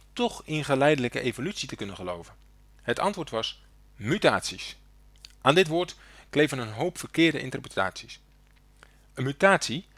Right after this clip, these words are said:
betekent niet dat een soort opeens een nieuwe eigenschap krijgt. Een mutatie is niets anders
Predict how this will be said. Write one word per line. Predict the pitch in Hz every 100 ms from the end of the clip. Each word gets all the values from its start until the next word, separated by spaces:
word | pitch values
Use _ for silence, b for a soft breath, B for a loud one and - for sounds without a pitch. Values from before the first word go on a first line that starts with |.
| b b
betekent | - 120 156 143 117 113
niet | 143 214 - 123
dat | 123
een | 127
soort | - 139 131
opeens | 139 131 127
een |
nieuwe | 135 143
eigenschap | 143 180 147 92
krijgt. | - 87 - - _ _ _ _ _ B B B
Een | -
mutatie | 131 135 175 190 - 120
is | 101
niets | 113 202 - -
anders | 95 107 170 -